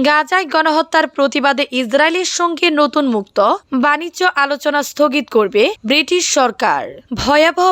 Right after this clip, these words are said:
বোমা হামলায় গাজায় অকাতরে শিশুসহ অগণিত মানুষ হত্যা ও মানুষকে ভয়াবহভাবে অনাহারে রাখার প্রতিবাদে তারা এমন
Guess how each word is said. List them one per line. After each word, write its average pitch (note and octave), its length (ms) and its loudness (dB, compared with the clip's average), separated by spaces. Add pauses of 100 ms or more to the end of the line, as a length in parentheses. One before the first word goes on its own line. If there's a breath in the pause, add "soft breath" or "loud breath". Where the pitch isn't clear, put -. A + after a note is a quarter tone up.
বোমা D4+ 220 2
হামলায় D4 420 0
গাজায় A#3 440 0 (300)
অকাতরে E4+ 520 0 (120)
শিশুসহ C#4+ 600 0 (240)
অগণিত C#4 420 -2 (140)
মানুষ A3 280 -2
হত্যা A#3 340 -2 (100)
ও A3 80 -2
মানুষকে G3 540 -4 (300)
ভয়াবহভাবে D4+ 1120 0
অনাহারে C4+ 440 0
রাখার A3 440 0 (220)
প্রতিবাদে D#4 680 0
তারা D4+ 300 0
এমন B3 240 0